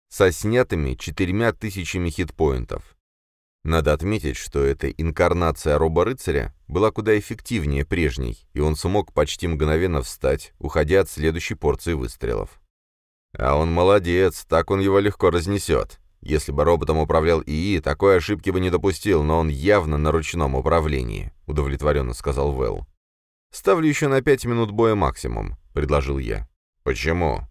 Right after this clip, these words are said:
Пока что с него сняли ещё одну пятую хитов, а танк даже не поцарапан».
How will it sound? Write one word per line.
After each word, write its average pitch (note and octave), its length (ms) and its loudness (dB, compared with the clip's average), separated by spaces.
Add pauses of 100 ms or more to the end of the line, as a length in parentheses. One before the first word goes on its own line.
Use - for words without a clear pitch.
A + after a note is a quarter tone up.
(160)
Пока - 280 -2
что - 140 -10
с - 80 -14
него D#2 220 0
сняли D#2+ 320 -2
ещё D#2 260 0
одну D#2 180 0
пятую E2 300 2
хитов, D#2+ 440 0
а B1 120 -2
танк E2 360 0
даже C#2+ 280 0
не D2+ 80 0
поцарапан». B1+ 720 -2